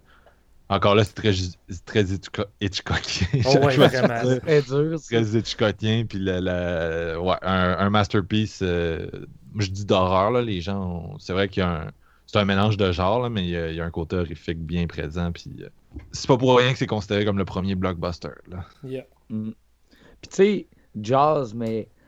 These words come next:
Speaker 3: le titre en français, il est tellement hot,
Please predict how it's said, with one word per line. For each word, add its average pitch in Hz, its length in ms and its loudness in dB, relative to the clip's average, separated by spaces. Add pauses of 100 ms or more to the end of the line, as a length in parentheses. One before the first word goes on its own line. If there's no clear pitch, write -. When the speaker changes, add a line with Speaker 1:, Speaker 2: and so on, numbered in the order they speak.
(180)
Speaker 3:
le 135 220 4
titre 160 440 -4
en 127 140 -4
français, 113 520 -8
il 107 280 -4
est - 100 -14
tellement 117 600 -2
hot, 107 180 2